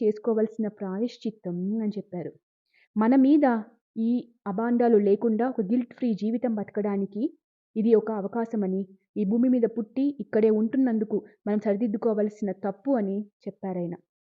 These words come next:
ముస్లిం సమాజానికి అప్పీల్ చేశారు. వింటారంటారా? గుడిని చూస్తేనే కింద హిందువు చిహ్నాలు, స్తంభాలు కళ్ళకు కట్టినట్టు కనిపిస్తున్నా హిందువులు ఏం చేయలేరు అని కోర్టుల చుట్టూ తిరుగుతారని,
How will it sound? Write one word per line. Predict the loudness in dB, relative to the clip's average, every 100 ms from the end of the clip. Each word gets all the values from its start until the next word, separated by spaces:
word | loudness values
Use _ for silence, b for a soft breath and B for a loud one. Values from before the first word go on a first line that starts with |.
| _ _
ముస్లిం | -4 -2 -2
సమాజానికి | -2 -2 -2 -2 -2
అప్పీల్ | -6 -4 -2 0
చేశారు. | 0 -2 -6 -8 _ _ _ -8
వింటారంటారా? | -6 -4 -4 -4 -6 -8 -10 _ _ b b b
గుడిని | -2 2 4 4
చూస్తేనే | 2 2 2 2
కింద | 2 2
హిందువు | 2 2 2 0
చిహ్నాలు, | 0 0 0 0
స్తంభాలు | 0 0 2 2 0
కళ్ళకు | 0 0 0 -2
కట్టినట్టు | -4 -4 -4
కనిపిస్తున్నా | -4 -6 -6 -8 -4 -2 -2 -4 B B 0
హిందువులు | 2 4 2 0
ఏం | 0
చేయలేరు | 2 2 2 4 4
అని | 4
కోర్టుల | 0 2 2 2
చుట్టూ | 0 0 -4 -4
తిరుగుతారని, | -2 -2 0 0 2 2 4